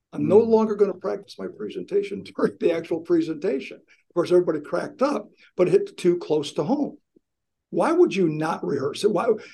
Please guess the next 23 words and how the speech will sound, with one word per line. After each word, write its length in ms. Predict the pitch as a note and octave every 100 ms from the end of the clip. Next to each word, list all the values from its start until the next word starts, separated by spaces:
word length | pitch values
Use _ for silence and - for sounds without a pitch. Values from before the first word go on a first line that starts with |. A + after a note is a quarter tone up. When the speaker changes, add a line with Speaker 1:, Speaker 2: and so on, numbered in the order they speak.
| _ G#3
Speaker 1:
Mindset. 680 | G#3 E3 F#3 F3+ - - - _ -
Every 220 | D3+ E3+
event 220 | F#3+ F3+ F3+
deserves 320 | D#3+ F3 E3
my 100 | D#3
very 240 | D3+ D3
best. 380 | C#3+ - - - _ _ _ -
My 140 | D#3+
very 280 | D#3 A#3 C4
best 260 | G#3 G#3+ E3+
is 80 |
not 160 | D#3 D3+
showing 320 | - E3+ E3
up, 120 | F3
throwing 260 | - D3+ D3+
up, 100 | D3
and 120 | C#3
blowing 300 | D3 A3+ A2
up. 140 | - _ _ -
My 100 | D3
Speaker 2:
Hmm. 80 | D3
Speaker 1:
very 220 | G3 D#3+
best 400 | D3+ F#3+ C#3